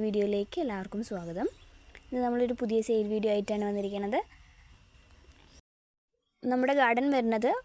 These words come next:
പാലക്കാട് ജില്ലയിലെ ഒറ്റപ്പാലം എന്നുള്ള സ്ഥലത്താണ്. പ്ലാന്റ്സ് അയക്കുന്നത് ഡി ടി ഡി സി വഴിയാണ്. അപ്പോൾ ഇന്നത്തെ വീഡിയോയിൽ ഏതൊക്കെ പ്ലാന്റ്സ് ആണ് ഇൻക്ലൂഡ് ചെയ്തിരിക്കുന്നത് എന്ന് നോക്കാം. പ്ലാന്റ്സ് ഓർഡർ ചെയ്യാൻ വേണ്ടിയിട്ട് മുകളിൽ കൊടുത്തിരിക്കുന്ന WhatsApp നമ്പറിൽ, ആ,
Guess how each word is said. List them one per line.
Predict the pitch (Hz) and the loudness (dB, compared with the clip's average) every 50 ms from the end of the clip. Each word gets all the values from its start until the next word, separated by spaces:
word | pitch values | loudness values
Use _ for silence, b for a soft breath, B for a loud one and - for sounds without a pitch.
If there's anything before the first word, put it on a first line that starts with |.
| - - | -4 -2
പാലക്കാട് | - 214 214 214 - 226 214 233 226 | 0 2 2 2 4 2 2 2 2
ജില്ലയിലെ | 214 208 202 202 202 233 233 | 2 2 2 4 4 4 2
ഒറ്റപ്പാലം | 220 - 208 202 - 208 202 208 202 | 2 0 -4 -2 0 0 0 2 0
എന്നുള്ള | 196 196 196 202 - | 0 0 -2 -2 -2
സ്ഥലത്താണ്. | 202 180 175 - - 170 170 190 269 480 b b b b b b _ - | -4 -4 -6 -6 -6 -6 -2 -2 -2 -4 b b b b b b _ -4
പ്ലാന്റ്സ് | - 214 202 208 214 - 240 | -2 0 0 0 2 2 2
അയക്കുന്നത് | 220 220 226 214 214 220 262 277 240 | 2 2 0 0 2 2 2 2 2
ഡി | 208 190 190 | 2 0 0
ടി | 208 190 196 | 0 0 0
ഡി | 196 196 - | 0 0 0
സി | 220 208 | 0 2
വഴിയാണ്. | 190 180 180 170 175 165 160 190 330 427 b b b b b b b b b b b _ - | 2 2 0 -2 -4 -4 -4 -4 -4 -6 b b b b b b b b b b b _ -16
അപ്പോൾ | 220 - 202 202 | -6 -2 0 0
ഇന്നത്തെ | 196 196 196 - 220 220 220 | 2 0 0 0 0 2 2
വീഡിയോയിൽ | 208 196 202 202 196 208 262 269 233 | 2 2 2 2 2 4 2 2 2
ഏതൊക്കെ | 214 202 196 - 220 220 | 2 0 0 0 -2 -2
പ്ലാന്റ്സ് | 220 202 196 202 214 233 - 226 214 | -2 -2 0 0 0 0 0 0 0
ആണ് | 202 196 190 190 | 0 0 0 0
ഇൻക്ലൂഡ് | 185 180 185 190 190 185 | 2 2 2 2 2 0
ചെയ്തിരിക്കുന്നത് | 190 196 180 180 - 180 175 175 175 180 | 0 -2 -4 -4 -4 -4 -4 -2 -2 -2
എന്ന് | 180 180 170 | -2 -2 -4
നോക്കാം. | 165 - 202 294 - B B B B B B B - - | -4 -2 -2 -2 -2 B B B B B B B -8 -2
പ്ലാന്റ്സ് | 208 208 202 202 208 254 240 220 | 0 0 2 2 4 4 6 6
ഓർഡർ | 214 208 208 208 | 6 4 4 2
ചെയ്യാൻ | 208 208 208 208 | 2 2 2 2
വേണ്ടിയിട്ട് | 202 208 208 208 311 381 403 294 | 2 2 2 2 2 2 2 2
മുകളിൽ | 220 208 196 202 214 | 2 2 2 2 2
കൊടുത്തിരിക്കുന്ന | 202 190 - - 190 190 190 190 196 190 185 | 0 0 0 0 0 2 2 2 2 2 2
WhatsApp | 185 196 - - - - - 202 | 0 0 0 -2 -4 -2 -2 -4
നമ്പറിൽ, | 175 170 170 170 175 180 254 415 b b b b b b - - | -2 -2 -2 -4 -4 -2 -4 -4 b b b b b b -6 -4
ആ, | 202 | -4